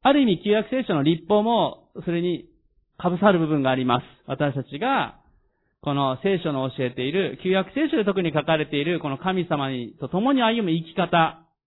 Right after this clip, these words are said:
その律法というのは、私たちが神様を信じて、神様を愛して生きていくための大事な、そのポイントが、あ、ある意味ガードレールが、サインが書かれているんだということです。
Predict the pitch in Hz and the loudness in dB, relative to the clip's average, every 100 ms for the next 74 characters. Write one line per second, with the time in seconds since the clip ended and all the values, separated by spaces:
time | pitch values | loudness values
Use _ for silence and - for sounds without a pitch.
0 | - 160 156 165 - 180 185 175 151 139 | -8 -4 -2 -4 -4 -2 -2 -2 -2 -2
1 | 185 180 135 147 180 170 - 165 175 156 | -2 -2 -2 -4 -4 -4 -6 -2 -2 -2
2 | _ _ _ - 233 226 - 175 170 226 | _ _ _ -4 -2 0 0 0 0 0
3 | 196 131 - 233 220 175 156 131 98 _ | -2 -4 -6 -4 -4 -4 -4 -4 -4 _
4 | _ _ _ _ _ _ _ _ - 202 | _ _ _ _ _ _ _ _ -2 -2
5 | 180 170 147 - 247 247 - 165 170 - | 0 0 0 0 0 -2 -2 -2 -2 -2
6 | 170 - 156 156 214 254 156 - 131 156 | -4 -2 -4 -4 -4 -4 -4 -6 -2 -2
7 | 156 160 208 226 135 123 - 139 123 151 | -2 -2 -2 -2 -4 -8 -12 -12 -6 -2
8 | 156 151 143 139 127 - - _ 143 123 | -2 0 0 2 -2 -6 -20 _ -20 -20
9 | 104 - 147 143 123 117 160 170 180 190 | -14 -4 -2 0 0 2 4 6 6 6
10 | 165 127 117 - _ _ _ _ - _ | 4 2 -2 -4 _ _ _ _ -20 _
11 | 196 202 175 131 117 107 - - - 165 | -2 0 0 0 -2 -4 -12 -16 -2 0
12 | 170 139 127 120 123 160 156 120 120 104 | 0 -2 -2 -2 -2 -2 -2 -6 -8 -10
13 | 110 | -12